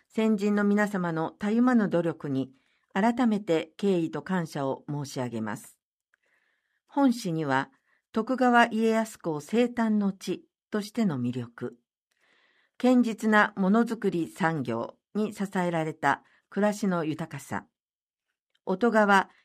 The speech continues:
矢作川を中心とした美しい河川空間、市域面積の六割を占める中山間地域の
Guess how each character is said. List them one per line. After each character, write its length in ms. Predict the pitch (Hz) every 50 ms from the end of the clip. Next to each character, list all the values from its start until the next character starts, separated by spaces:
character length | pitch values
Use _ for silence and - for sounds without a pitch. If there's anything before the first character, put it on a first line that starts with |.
| _ _
矢 140 | 202 196 196
作 260 | 226 240 233 233 240
川 320 | 240 233 208 180 175 160
を 120 | 147 143 143
中 240 | - - 185 185
心 260 | 175 - 185 180 175 170
と 140 | 175 170
し 100 | 160 -
た 240 | - - 156 156 156 - _ _ _ _ _ _ _ _ -
美 340 | 214 202 - 254 - 269 254
し 220 | - - 254 233
い 80 | 202 214
河 140 | - 165
川 240 | - - 220 208 196
空 280 | 196 - - 202 175 160
間、 360 | - - 127 117 120 123 - - _ _ _ _ _ _ _ _ _ _ _ _ _ _ _ _ _ _ _ _
市 260 | - - - 269 285
域 220 | 277 285 277 262
面 220 | 254 262 254 247 233
積 280 | - 202 - - 175
の 200 | 165 165 156 - -
六 260 | 185 196 202 - 269
割 240 | 269 247 214 190 170
を 80 | 156
占 160 | 151 - - 180
め 160 | 170 170 165
る 240 | 143 135 - - - _
中 240 | - 254 254 262 254
山 280 | - 240 240 233 233
間 240 | 233 233 226 220 220
地 220 | - - 233 226
域 220 | 202 214 - 156 143
の 240 | 135 131 120 -